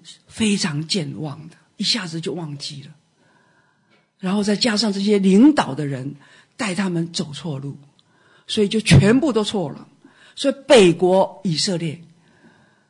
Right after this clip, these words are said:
完全沉沦，沉，就是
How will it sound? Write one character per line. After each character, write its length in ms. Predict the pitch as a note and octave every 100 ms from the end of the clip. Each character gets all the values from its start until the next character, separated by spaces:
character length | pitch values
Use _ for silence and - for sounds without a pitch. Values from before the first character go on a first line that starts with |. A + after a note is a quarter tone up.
| _ _
完 260 | F3 E3+ G3+
全 340 | - D3+ D3+ - -
沉 280 | - - D3
沦， 320 | E3 C#3 B2+ -
沉， 280 | - G3 - _ - -
就 140 | F3+
是 320 | F3+ E3 -